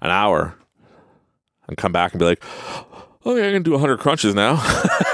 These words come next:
<laughs> Meanwhile, I'll run for, like, two seconds. I'm like, <gasps> "I'm dead." <laughs> But fun fact is, is I used to be a runner. I used to be an athlete.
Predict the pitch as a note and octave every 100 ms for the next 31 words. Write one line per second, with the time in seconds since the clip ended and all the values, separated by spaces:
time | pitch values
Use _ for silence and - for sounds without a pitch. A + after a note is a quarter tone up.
0 | - - - - - - - G#2+ F#2 F#2
1 | E2+ F#2 F2+ F#2 - E2 - G2 - F#2+
2 | G2+ F2 E2+ - - B3 B3 G3+ F3+ D#3+
3 | - C#4 C4+ B3 C#4 B3 G3 C#3 A#2+ -
4 | - - G5 - - - - - - -
5 | - - - - - - - - F#3 -
6 | - D3 D3+ C#3+ B2+ E3+ G#3 C#3 F3 -
7 | - _ C#3 C#3 F3+ F3 F#3+ F3+ F#3 E3+
8 | D3+ E3+ D#4 C#4+ C3+ - G3+ G3 F3 C4+
9 | D#4 - F2+ -